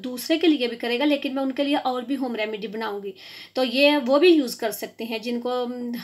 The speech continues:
गर्मी से होता है और जिनके बॉडी में, अ, ठंड होती है, वो भी यू-, यूज़ ये वाला कर सकते हैं।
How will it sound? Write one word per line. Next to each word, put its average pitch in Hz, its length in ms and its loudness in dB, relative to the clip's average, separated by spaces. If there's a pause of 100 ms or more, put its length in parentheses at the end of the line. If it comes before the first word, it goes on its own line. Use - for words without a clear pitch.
(160)
गर्मी 233 320 0
से 294 140 0
होता 247 260 -2
है 247 140 -2
और 247 180 -4
जिनके 233 540 -4
बॉडी 226 220 -6
में, 240 140 -6
अ, 226 460 -4 (120)
ठंड 247 240 -6
होती 208 260 -6
है, 208 100 -8 (400)
वो 247 120 4
भी 247 140 0
यू-, 240 200 0 (180)
यूज़ 214 320 -6
ये 214 80 -4
वाला 226 180 -4
कर 214 160 -8
सकते 202 320 -16
हैं। 220 160 -14